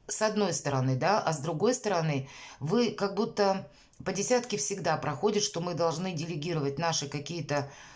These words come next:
э, то, что мы делаем, или обязанности, которые вы на себя, кстати, взвалили, не кто-нибудь, не на нас, как будто их не, м,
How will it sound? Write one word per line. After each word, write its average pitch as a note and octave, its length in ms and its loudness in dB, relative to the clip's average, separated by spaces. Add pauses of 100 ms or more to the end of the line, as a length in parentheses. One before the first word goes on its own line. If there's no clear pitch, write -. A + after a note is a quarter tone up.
(140)
э, C3+ 380 0
то, G#3 80 2
что G#3 160 0
мы F#3 120 -2
делаем, G#2+ 480 -4
или E3+ 220 -2
обязанности, D3 640 0
которые F#3 400 2
вы A#3+ 160 6
на G#3 100 6
себя, F3+ 300 0
кстати, E3 380 -2
взвалили, D3 560 0
не D#3 140 -2
кто-нибудь, C#3 580 0
не C3+ 120 -2
на F#3 140 -2
нас, E3 280 0 (400)
как D#3+ 160 -2
будто G#3 200 2
их G#3 200 4
не, A3 340 6
м, F3 760 0